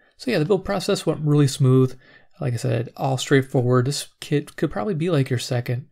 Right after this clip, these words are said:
or third. So let's go ahead and do dimensions of the finished product. So when your kit is complete, dimensions will be six and three eighths of an inch in width. We have a height with the handle,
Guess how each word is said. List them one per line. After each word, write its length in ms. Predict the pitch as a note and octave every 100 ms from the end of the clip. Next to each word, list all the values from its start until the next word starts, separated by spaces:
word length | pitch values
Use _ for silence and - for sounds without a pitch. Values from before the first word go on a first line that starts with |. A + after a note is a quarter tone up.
| -
or 60 |
third. 400 | B2+ A#2+ G#2+ C3 - _ _ _
So 300 | - - B2+ - _ - - _
let's 140 | A#3+ -
go 140 | A3+
ahead 340 | D#3+ E3 E3 -
and 340 | C3+ A#2 A2+ A#2 - - _ _ _ _ _
do 140 | D#3
dimensions 640 | C3 A#2+ C3 F3+ B3+ - - _ _ - _ _ -
of 180 | G#3+ D3
the 60 |
finished 320 | B2+ A#2 A2+
product. 460 | - C3+ A3+ - - _ _ - _ _ _ _ _
So 300 | - - -
when 120 | A#2+
your 100 | B2
kit 240 | B2 G#3 G#3
is 180 | E3
complete, 560 | - C3+ - B3 B3 - _ _ _ - _ _ _
dimensions 420 | C3+ C3 D3+ D#3+ C3+
will 80 |
be 220 | A#2+ B2+ A2
six 400 | - A3 G#3 -
and 220 | D#3 A#2+
three 240 | - C3+
eighths 220 | C3 C3
of 60 | B2+
an 80 | A#2+
inch 220 | C#3 - -
in 160 | D3 A#2+
width. 300 | F3 A#3 - - _ _ _ - - _
We 60 | A#3+
have 80 | D#3
a 60 |
height 380 | A#2+ D#3+ F#3 -
with 120 | E3+
the 60 | A#2+
handle, 680 | - A#3 B3 C3+ B2 E3+